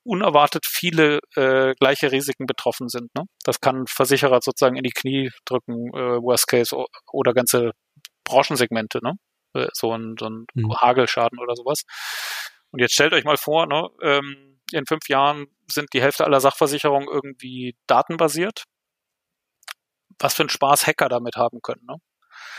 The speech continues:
Speaker 1: Wenn jetzt einer so ein Pro-, sowas hackt und sagt, äh, „Ich hab den Sensor Typ X Y, ne, der in zwei Drittel aller Autos verbaut ist, hab ich jetzt unter Kontrolle, ne? Ich lass die mal alle, quote in quote, äh,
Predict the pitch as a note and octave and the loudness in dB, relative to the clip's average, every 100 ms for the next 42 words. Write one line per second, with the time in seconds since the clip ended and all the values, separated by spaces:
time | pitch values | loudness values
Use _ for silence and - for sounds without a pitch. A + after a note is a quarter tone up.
0 | - _ - C3 C3 - C3+ C3+ C#3 C3 | -18 _ -8 0 2 2 2 4 4 4
1 | C#3 - C#3 - - C#3 C3+ B2 D#3+ - | 2 0 -6 -6 -6 2 4 4 2 -2
2 | - D3+ C#3 C#3 - C#3 - - C3+ B2+ | -8 0 0 0 -2 -4 -2 -2 0 2
3 | C3+ D3 C#3+ - C#3+ - D#3+ - E3+ - | 2 4 2 0 -4 -6 -6 -6 -4 0
4 | E3+ F3 C#3 D3+ C#3 C#3 C3+ C3 C3 - | 0 2 0 4 2 2 -2 -8 _ 0
5 | C3 C#3 C#3 C#3 C3 B2+ - C#3+ D3 C3+ | 2 2 2 4 4 4 2 0 0 2
6 | B2+ C3+ C3 C3+ B2 - C#3+ C#3 C3+ - | 0 0 -4 -4 -6 -8 -6 -6 -6 -2
7 | B2+ E3+ F#3+ C#3+ G#3 - - C3+ - C#3+ | 0 0 -2 -6 -10 -8 2 2 2 0
8 | C3 - B2+ C#3+ D3 - _ _ _ _ | 0 4 4 6 4 0 _ _ _ _
9 | _ - - - C3 D3 C3+ C3+ C#3 C#3+ | _ -20 -8 -2 0 -2 -2 2 2 0
10 | - C#3+ C3 C3 | -2 0 4 4